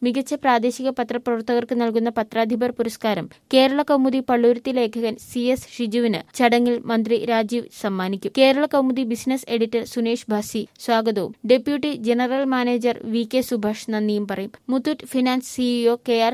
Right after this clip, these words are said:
ബിജുമോൻ, ശ്രീ ട്രാൻസ്വേഴ്സ് ട്രൂപ്പ് മാനേജിംഗ് ഡയറക്ടർ ശശിധരൻ എസ് മേനോൻ, ബയോറൂട്ട് എക്സ്പ്ലോറേഷൻ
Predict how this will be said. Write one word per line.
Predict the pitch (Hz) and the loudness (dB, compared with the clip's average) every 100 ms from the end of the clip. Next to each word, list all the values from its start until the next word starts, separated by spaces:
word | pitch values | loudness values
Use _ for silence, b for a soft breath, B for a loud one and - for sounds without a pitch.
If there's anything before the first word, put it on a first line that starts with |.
| 247 | -2
ബിജുമോൻ, | 208 208 220 220 208 b b | -4 -2 0 -2 -2 b b
ശ്രീ | - 262 277 | -4 -2 -2
ട്രാൻസ്വേഴ്സ് | - 254 254 - 277 269 262 - | 2 2 2 0 2 2 0 -2
ട്രൂപ്പ് | 254 269 - - | 2 2 -2 -2
മാനേജിംഗ് | 220 226 240 233 262 | 2 4 4 2 2
ഡയറക്ടർ | 254 247 233 233 - | 4 4 2 -4 -6
ശശിധരൻ | - 220 233 233 247 254 - _ - | -4 -4 -2 0 2 0 -4 _ -4
എസ് | 220 - | -4 -2
മേനോൻ, | 240 220 208 - | -2 0 -2 2
ബയോറൂട്ട് | 240 247 254 254 220 - - | 6 8 8 4 -2 -8 -6
എക്സ്പ്ലോറേഷൻ | 233 - 269 254 247 240 | -6 -2 0 4 2 2